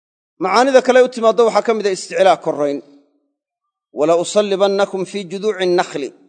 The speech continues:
ay calaa juduuci nakhli. "Waxaan idinku deldeli doonaa," buu yidhi,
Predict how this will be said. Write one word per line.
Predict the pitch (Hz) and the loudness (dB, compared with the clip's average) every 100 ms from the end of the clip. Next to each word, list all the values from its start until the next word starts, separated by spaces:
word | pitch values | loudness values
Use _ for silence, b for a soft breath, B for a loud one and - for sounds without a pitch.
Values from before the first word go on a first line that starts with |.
| _ _ _ _ _ - | _ _ _ _ _ -2
ay | 151 | 0
calaa | 151 170 175 160 | 0 2 2 2
juduuci | 143 156 170 131 | 0 -6 -6 -4
nakhli. | 143 139 - 104 _ _ _ _ _ _ _ _ _ _ - | -6 -6 -10 -18 _ _ _ _ _ _ _ _ _ _ -10
"Waxaan | 135 160 | -4 -2
idinku | 165 170 214 | -2 -4 -4
deldeli | 185 180 156 208 180 | -4 -4 0 0 0
doonaa," | 147 165 170 185 | 0 0 2 2
buu | 165 | -2
yidhi, | 113 | -10